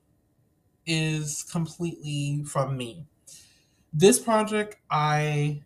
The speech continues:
have thought about today, and I wanted to put it out today too, because I realized that I need to do better with taking criticism, with taking thoughts, with taking ideas. I want all of that now.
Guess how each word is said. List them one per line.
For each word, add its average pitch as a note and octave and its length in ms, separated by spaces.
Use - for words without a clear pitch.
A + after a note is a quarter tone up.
have - 340
thought F3 280
about A#2+ 340
today, B2+ 360
and B2+ 160
I B2+ 140
wanted C#3+ 420
to C#3+ 60
put C3 140
it A#2+ 100
out A2+ 220
today - 460
too, - 280
because E3+ 220
I E3+ 80
realized F#3 440
that E3 120
I E3+ 120
need G#3 200
to E3+ 60
do D3 140
better - 440
with C#3 200
taking D3 380
criticism, D3 720
with B2 180
taking D3 420
thoughts, D3+ 540
with C#3+ 160
taking B2+ 580
ideas. B2+ 920
I G3 100
want B3 260
all F3 180
of E3+ 120
that - 200
now. - 320